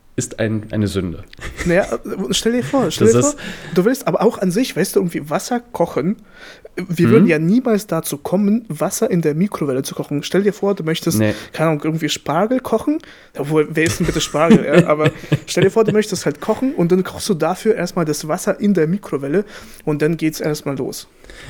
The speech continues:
Speaker 1: Also was ich kenne, ist ja, wenn du, wenn du kochen möchtest und du möchtest, dass das Wasser sehr schnell heiß wird, keine
Speaker 2: Ja.
Speaker 1: Ahnung, du kochst Nudeln oder irgendwas,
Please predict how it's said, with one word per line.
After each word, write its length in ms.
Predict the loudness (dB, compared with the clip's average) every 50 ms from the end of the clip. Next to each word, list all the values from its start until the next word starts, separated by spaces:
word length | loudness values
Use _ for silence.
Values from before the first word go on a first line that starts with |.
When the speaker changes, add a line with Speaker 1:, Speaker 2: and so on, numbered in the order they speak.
| -14 -6 -2
Speaker 1:
Also 240 | -2 0 0 2 0
was 180 | 0 -2 0
ich 180 | -6 -6 -6 -4
kenne, 340 | 0 2 4 4 4 4 4
ist 240 | 2 -2 -2 0
ja, 140 | 0 0 2
wenn 180 | 2 2 2 2
du, 300 | 2 2 2 2 2 2
wenn 160 | 2 2 2
du 80 | 2 0
kochen 460 | -2 -4 -2 -2 -2 0 0 -2 -2
möchtest 420 | 0 -2 -2 -4 -2 -4 -4 -2 -2
und 120 | -2 -2
du 60 | 0 2
möchtest, 340 | 0 0 0 -2 -6 -2 -2
dass 140 | -4 0 0
das 280 | -2 -2 -2 -6 -4
Wasser 240 | -4 -2 0 0 -2
sehr 260 | 0 0 0 0 0 0
schnell 500 | 0 -2 0 2 2 4 4 2 0 -2 -4 -6
heiß 340 | -4 -4 -4 -4 -8 -6 -4
wird, 160 | -4 -4 -2
keine 180 | -2 0 2 2
Speaker 2:
Ja. 60 | 2 2
Speaker 1:
Ahnung, 120 | 0 -2 -4 -8
du 80 | -10 -8
kochst 280 | -4 -2 -2 -2 0 2
Nudeln 280 | 2 4 4 4 2
oder 200 | 2 0 0 -2
irgendwas, 420 | -2 -2 -2 -2 -4 -4 -6 -6